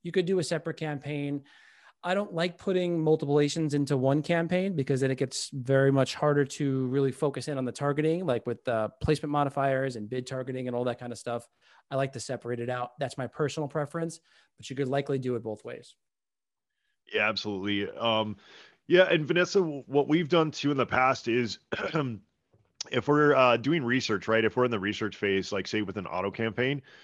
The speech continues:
Speaker 2: sometimes we will put all the asins together and we kinda have 'em, uh, battle each other, right? And see, uh, which one performs the best. And then we'll start shutting, uh, the, the non-performers off. And, and just like Mike said, kind of the eighty twenty,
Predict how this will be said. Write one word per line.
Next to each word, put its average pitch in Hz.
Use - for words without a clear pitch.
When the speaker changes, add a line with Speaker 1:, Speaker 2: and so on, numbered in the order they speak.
Speaker 2:
sometimes 165
we 131
will 120
put 123
all 110
the 107
asins 117
together 104
and 104
we 107
kinda 107
have 104
'em, 98
uh, 92
battle 98
each 95
other, 90
right? 95
And 95
see, 113
uh, 101
which 117
one 123
performs 117
the 107
best. 95
And 104
then 95
we'll 92
start 101
shutting, 101
uh, 95
the, 98
the 104
non-performers 95
off. 95
And, 92
and 90
just 98
like 95
Mike 87
said, 98
kind 101
of 85
the 73
eighty 90
twenty, 90